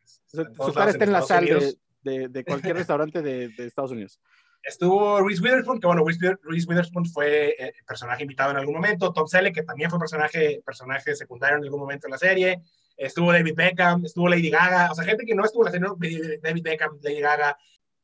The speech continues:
Speaker 2: Estuvo también Kit Harington, ¿no? Que se hizo, se popularizara ahora por, como Jon Snow en Game of Thrones.
Speaker 1: Ah.
Speaker 2: Entonces, eh, muchos, muchos invitados, fue todo un fenómeno.
Speaker 1: Cindy Crawford, Justin Bieber, güey, que evidentemente Justin Bieber tenía que
Speaker 2: Sí.
Speaker 1: salir.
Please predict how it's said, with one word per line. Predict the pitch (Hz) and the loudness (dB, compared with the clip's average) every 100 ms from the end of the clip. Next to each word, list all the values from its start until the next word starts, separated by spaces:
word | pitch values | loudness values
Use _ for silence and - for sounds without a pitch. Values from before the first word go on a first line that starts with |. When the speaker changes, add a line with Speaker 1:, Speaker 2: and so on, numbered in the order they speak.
| _ _ - | _ _ -16
Speaker 2:
Estuvo | - 170 180 | -2 4 4
también | 165 165 170 | 4 4 2
Kit | 170 | 2
Harington, | 180 185 180 185 196 | 4 4 4 4 4
¿no? | 160 147 | 2 2
Que | 151 123 120 113 | 0 -2 -4 -6
se | 123 | -8
hizo, | - | -12
se | - - | -12 -10
popularizara | 117 117 117 117 139 147 | -8 -6 -4 0 4 6
ahora | 147 143 | 4 2
por, | 131 123 | -2 -4
como | 123 127 | -4 -2
Jon | 143 | -2
Snow | 143 147 151 170 | 2 4 4 4
en | - 127 120 | -4 -10 -4
Game | 143 151 | -2 0
of | |
Thrones. | 156 170 190 - _ - | 2 2 0 -8 _ -12
Speaker 1:
Ah. | - | -6
Speaker 2:
Entonces, | - 160 165 196 175 - _ _ _ _ _ _ | -2 0 4 4 4 -2 _ _ _ _ _ _
eh, | 151 147 147 143 143 147 147 147 | -2 4 6 6 6 6 6 6
muchos, | 175 226 247 175 | 4 4 4 4
muchos | 180 - | 2 0
invitados, | 226 175 226 233 226 | -6 2 6 6 4
fue | 202 | -2
todo | 202 | 0
un | 214 | 0
fenómeno. | 196 214 220 | 2 4 6
Speaker 1:
Cindy | 226 247 | 4 4
Crawford, | 240 254 247 277 - | 4 4 4 0 0
Justin | 170 233 - 254 | -2 -2 0 -2
Bieber, | 202 262 277 196 | -2 2 2 2
güey, | 175 | 0
que | 170 | -2
evidentemente | 175 233 240 220 | -4 -4 -6 -6
Justin | 214 202 | -8 -6
Bieber | 196 180 | -6 -6
tenía | 143 | -2
que | 185 | 2
Speaker 2:
Sí. | |
Speaker 1:
salir. | 247 302 | 2 0